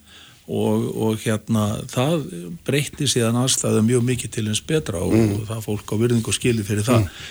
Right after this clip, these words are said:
Speaker 2: En heldur þú, Margrét,
Speaker 1: En
Speaker 2: að
Speaker 1: ég held að
Speaker 2: hérna,
Speaker 1: það hafi
Speaker 2: já,
Speaker 1: verið
Speaker 2: já.
Speaker 1: algjörlega, ég held að það hafi verið komið algjörlega þolmörkum þegar það var gert, vegna þess að,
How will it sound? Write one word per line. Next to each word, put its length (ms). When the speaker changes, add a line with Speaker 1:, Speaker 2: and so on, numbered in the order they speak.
Speaker 2:
En 60
heldur 260
þú, 100
Margrét, 280
Speaker 1:
En 60
Speaker 2:
að 80
Speaker 1:
ég 100
held 120
að 20
Speaker 2:
hérna, 120
Speaker 1:
það 40
hafi 120
Speaker 2:
já, 120
Speaker 1:
verið 180
Speaker 2:
já. 80
Speaker 1:
algjörlega, 520
ég 80
held 100
að 60
það 100
hafi 100
verið 100
komið 280
algjörlega 520
þolmörkum 600
þegar 160
það 140
var 100
gert, 380
vegna 300
þess 140
að, 200